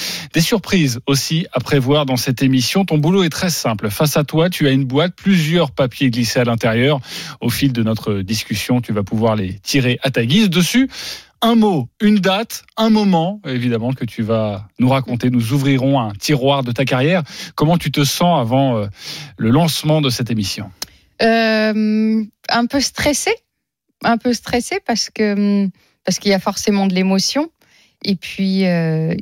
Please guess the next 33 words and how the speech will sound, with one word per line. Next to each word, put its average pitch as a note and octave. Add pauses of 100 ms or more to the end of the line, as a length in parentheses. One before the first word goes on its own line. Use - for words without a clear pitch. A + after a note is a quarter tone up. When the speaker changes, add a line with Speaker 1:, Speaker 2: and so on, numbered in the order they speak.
(240)
Speaker 2:
et A3
puis, F3
est-ce F#3
que -
les F#3
souvenirs A3
sont F#3+
aussi G3
frais A#3
que, F#3 (460)
que G3+
je -
peux G#3
encore G3
l'imaginer ? G3 (100)
Parce G3+
qu'avec F3+
les F#3
années, G3+
parfois, A3
euh, F3+ (640)
est-ce -
que, F#3
est-ce F#3+
qu'on F#3+
embellit A3+
certains A3
souvenirs C4+
ou A3
est-ce G#3+
qu'on A#3
les G#3
accentue ? A#3